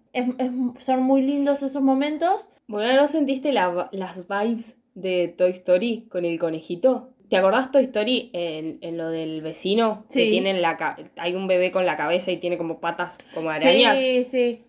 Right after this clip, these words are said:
Speaker 1: tiene vibes, sí.
Speaker 2: Sí, es eso. Fue como, ah, miedos.
Speaker 1: So sad.
Speaker 2: Sí.
Speaker 1: Nada,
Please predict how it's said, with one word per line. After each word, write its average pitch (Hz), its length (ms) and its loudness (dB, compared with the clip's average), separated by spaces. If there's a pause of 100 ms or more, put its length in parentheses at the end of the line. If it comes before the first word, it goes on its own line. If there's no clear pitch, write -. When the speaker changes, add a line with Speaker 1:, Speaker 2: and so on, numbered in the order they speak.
Speaker 1:
tiene 233 300 0
vibes, 214 400 -2 (140)
sí. 214 240 -4
Speaker 2:
Sí, - 180 -14 (380)
es 190 120 -12
eso. - 300 -8 (220)
Fue 196 120 0
como, 180 300 2 (180)
ah, 508 540 0 (240)
miedos. 175 440 -4
Speaker 1:
So 220 360 -4
sad. 196 420 -4 (280)
Speaker 2:
Sí. 175 440 -6 (200)
Speaker 1:
Nada, 185 420 -2